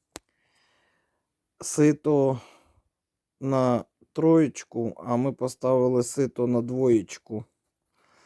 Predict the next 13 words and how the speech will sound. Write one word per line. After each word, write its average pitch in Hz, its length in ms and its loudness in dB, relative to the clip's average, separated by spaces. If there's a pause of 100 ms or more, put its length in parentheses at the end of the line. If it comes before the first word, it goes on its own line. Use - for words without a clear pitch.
(800)
Ну, 196 340 0
огляд 147 480 2
буде 127 480 0 (120)
далі 135 340 0
в 127 80 -4
відео, 165 600 0 (2500)
яке 160 360 4
зерно 160 400 2
ми 160 180 2
змололи. 151 800 2 (1900)
Поки 170 320 2
я 143 180 6
задовільна 147 1000 0